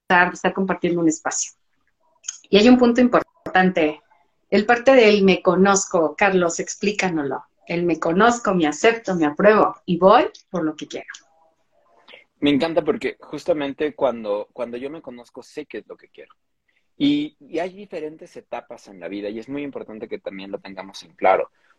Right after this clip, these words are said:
Speaker 2: porque a veces nos empezamos a castigar, ¿no? Me imagino estilo Disney, ¿no? Que era, ah, ya encontraste a la persona y ya.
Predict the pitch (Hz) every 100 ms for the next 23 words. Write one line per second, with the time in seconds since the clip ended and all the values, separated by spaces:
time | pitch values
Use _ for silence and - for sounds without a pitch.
0 | _ - 123 113 135 135 123 _ - 127
1 | 143 165 165 147 139 131 123 123 139 156
2 | - - 113 _ 107 98 135 104 98 143
3 | _ _ _ - 123 123 117 143 143 143
4 | - 127 131 131 117 101 92 87 _ _
5 | _ _ 110 143 170 143 113 113 147 127
6 | 135 131 - 156 139 160 170 185 175 156
7 | 151 156 143 - - 139 160 123 131